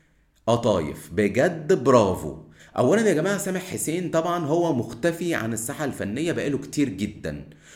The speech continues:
ويعني خلينا نتفق، هو طبعًا من بعد ما كان بيطلع في الأدوار الثانوية وكان مكسر الدنيا فترة الألفينات، لما ابتدى يعمل أدوار بطولة يعني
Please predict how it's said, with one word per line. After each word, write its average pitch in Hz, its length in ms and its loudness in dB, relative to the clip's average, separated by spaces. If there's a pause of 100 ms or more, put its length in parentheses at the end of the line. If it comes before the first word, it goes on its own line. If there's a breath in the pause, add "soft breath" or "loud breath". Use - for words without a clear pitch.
(180 loud breath)
ويعني 190 680 4
خلينا 185 280 0
نتفق، 175 560 -2
هو 156 200 2
طبعًا 160 240 0
من 113 200 2
بعد 143 220 2
ما 113 120 -2
كان 101 200 -2
بيطلع 135 340 2
في 110 120 -4
الأدوار 123 340 0
الثانوية 139 560 0
وكان 113 280 0
مكسر 117 480 -2
الدنيا 127 340 0
فترة 143 340 -6
الألفينات، 123 560 -6 (420 loud breath)
لما 180 280 4
ابتدى 190 240 2
يعمل 175 360 2
أدوار 175 320 2
بطولة 285 640 0 (920)
يعني 208 160 0